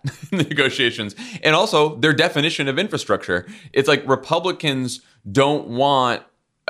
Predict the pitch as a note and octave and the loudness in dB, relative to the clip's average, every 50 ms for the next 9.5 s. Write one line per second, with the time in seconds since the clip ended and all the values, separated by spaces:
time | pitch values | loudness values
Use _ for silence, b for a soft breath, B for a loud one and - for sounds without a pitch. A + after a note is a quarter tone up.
0 | - - C#3+ D3 D#3 E3 D#3+ D#3 D3 C3+ A2+ C3 C3 C3 - C#3 B2 A2+ A#2 A2 | -4 0 0 0 2 2 2 2 0 0 2 2 2 2 0 -4 -6 -6 -4 -6
1 | G#2+ - - C3+ C3 B2 A#2+ A#2+ A#2+ A#2 - A#2 A#2 - - G#2 G2 A2 B2+ A#2+ | -6 -6 -6 -4 -2 -2 0 0 -2 -2 -2 -4 -2 0 0 -2 -2 -2 -4 -4
2 | A2 G#2 A#2 A#2+ A#2+ - - A#2 G#2 G#2 G#2 - G2+ G2+ G2 F#2+ - - - - | -2 0 -2 -2 -2 -4 -4 -2 -2 -2 -4 -4 -4 -2 -2 -2 -4 -6 -8 -6
3 | - G2+ G#2+ G2+ G#2+ A2 G#2+ G#2+ G#2 F2+ D2+ F#2+ F2+ F2+ - - A2+ B2 B2 G#2+ | -2 -2 -2 0 -2 -2 -2 -2 -2 -4 -4 -6 -8 -8 -4 -2 -2 -2 0 -2
4 | F2+ E2 F2 - - A2 G2 F#2 F#2 E2+ D#2+ - - G#2+ A#2 B2 - D#2+ D2+ D#2 | -4 -6 -8 -10 -4 -2 -2 -2 -2 -6 -10 -10 -8 -6 -6 -6 -8 -8 -12 -12
5 | - B B B B B G#2 G2+ F2 G2 A2+ G#2 - - - G2+ G#2+ G#2+ G#2 G2+ | -14 B B B B B -4 -4 -2 0 -2 -2 -2 -4 -8 -4 0 2 2 2
6 | G2 F2+ - b b b b b - - - A#2 G#2+ G#2+ A2 G#2 G2 G2 F#2+ F#2+ | 0 -2 -6 b b b b b -14 -4 -2 -2 0 0 0 0 0 -2 0 2
7 | G2+ G2+ G2 G2+ F2+ - - - G#2+ G#2 F2+ D#2+ F#2+ F#2 F2+ - - - - F2+ | 2 2 2 2 -2 -6 -8 -2 -2 -2 -2 -2 -4 -4 -4 -6 -12 -16 -12 -10
8 | E2+ E2+ F2 D#2+ G2+ A2 B2 C3 - - D#2+ A#1+ G1+ G1+ G1+ - b b b b | -8 -8 -6 -2 0 2 2 2 0 -2 -6 -14 -14 -18 -20 -20 b b b b
9 | b - B2+ A#2+ A#2+ A2 G2 F#2+ F#2+ | b -2 2 2 2 2 0 0 -2